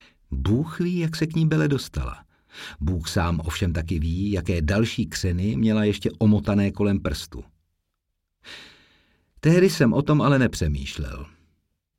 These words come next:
Nepřemýšlel jsem vůbec o ničem. Prostě jsem tam zhrouceně ležel, nehybný jako poleno, slyšel jsem, co se děje, viděl jsem všechno, co,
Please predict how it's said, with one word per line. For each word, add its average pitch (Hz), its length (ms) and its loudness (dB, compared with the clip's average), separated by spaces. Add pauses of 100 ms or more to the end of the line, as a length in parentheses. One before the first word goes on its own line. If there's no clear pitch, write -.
(200)
Nepřemýšlel 101 720 2
jsem 71 280 -4
vůbec 82 440 -2
o - 140 -6
ničem. - 440 -6 (880)
Prostě 117 280 0
jsem 131 200 0
tam 117 240 2 (240)
zhrouceně 107 680 0
ležel, 104 720 -2
nehybný 101 480 2
jako 85 240 -4
poleno, 98 500 -4
slyšel 104 380 -2
jsem, 98 180 -2
co 101 120 -4
se 76 160 -4
děje, 87 300 -2
viděl 98 380 2
jsem 101 240 -2
všechno, 101 380 -4
co, 98 220 -6